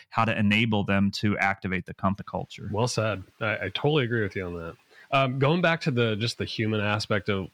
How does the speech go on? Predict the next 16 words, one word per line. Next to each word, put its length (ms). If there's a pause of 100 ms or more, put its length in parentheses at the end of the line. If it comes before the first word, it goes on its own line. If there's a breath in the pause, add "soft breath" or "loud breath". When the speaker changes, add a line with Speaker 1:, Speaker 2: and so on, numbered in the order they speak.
Speaker 2:
of 180
leadership, 640 (100)
I 60
feel 160
like 160
over 120
the 80
<laughs> 140
last 200
few 140
years, 460
like, 160
the 120
technology 640
has 120
been 320